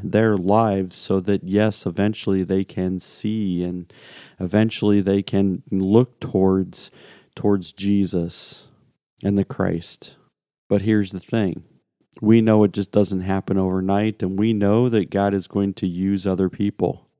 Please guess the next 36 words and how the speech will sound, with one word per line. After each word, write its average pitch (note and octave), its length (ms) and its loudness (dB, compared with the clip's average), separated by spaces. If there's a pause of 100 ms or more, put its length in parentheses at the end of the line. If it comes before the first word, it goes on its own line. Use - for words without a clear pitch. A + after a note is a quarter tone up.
(400)
And G#2 140 -2
so A2 180 6
it's, G#2+ 220 4
it's - 200 0
a G2+ 140 6
great G#2+ 520 4
thing C3 380 0
for A2 220 0
us A2 140 -2
to - 80 -8
be G2+ 160 2
reminded G2+ 640 2
of F#2 240 0
in G2 140 0
this G#2 260 -2
journey G2 800 0 (340)
of F#2+ 180 -2
looking C3+ 380 0
at C3 160 0
our A2+ 160 4
dysfunctional G#2+ 800 -2
family G2+ 520 -2
and F#2 140 -6
saying, F#2+ 380 0
"Yep, A2 300 0 (100)
yep, G#2+ 300 2
we're G#2 280 10
related. A#2+ 640 6 (540)
We're G2+ 220 -6
not G2+ 200 0
ashamed," F2+ 600 -2 (540)
because - 580 2 (320)
we G#2 800 4
have G2 220 -2
a G2 80 2
connection F2 840 -4